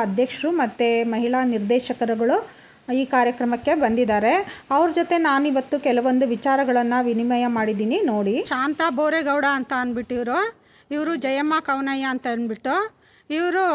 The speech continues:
ಲಕ್ಷ್ಮಮ್ಮ ತಿಮ್ಮಪ್ಪ ಅಂತ, ಇವ್ರು ರಂಗಮಣಿ ಕಾಮೇಶ್ ಅಂತ,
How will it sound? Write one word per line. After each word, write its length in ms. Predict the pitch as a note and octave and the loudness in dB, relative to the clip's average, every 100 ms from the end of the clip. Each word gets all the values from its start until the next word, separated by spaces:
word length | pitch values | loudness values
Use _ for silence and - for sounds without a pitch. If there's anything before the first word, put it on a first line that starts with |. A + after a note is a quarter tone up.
| C#4+ C4 | 2 0
ಲಕ್ಷ್ಮಮ್ಮ 520 | C4 B3+ - D#4 D#4 D#4+ | 0 -4 -4 -2 0 -2
ತಿಮ್ಮಪ್ಪ 480 | C#4+ C4+ C4 - | -2 -2 -4 -2
ಅಂತ, 280 | B3+ A3+ A3 C4 F#4 - _ _ - | -2 -2 -2 -2 -2 -6 _ _ -8
ಇವ್ರು 280 | D4+ E4 F4 | -4 0 0
ರಂಗಮಣಿ 480 | C#4 C4 D4+ D#4 D#4+ | -2 -2 0 -2 -2
ಕಾಮೇಶ್ 460 | C#4+ C4+ C4 - | -2 -2 -4 -4
ಅಂತ, 220 | B3 A3+ | -6 -4